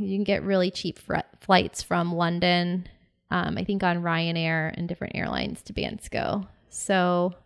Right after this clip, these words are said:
basically, yeah, probably otherwise would not go back to, um,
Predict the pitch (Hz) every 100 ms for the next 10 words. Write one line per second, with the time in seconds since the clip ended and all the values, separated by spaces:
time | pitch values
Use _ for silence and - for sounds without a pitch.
0 | - 202 214 - 214 196 185 165 - -
1 | 214 220 220 226 196 - 190 196 196 190
2 | 185 185 180 180 170 - 170 170 165 165
3 | - - - 175 180 - - 190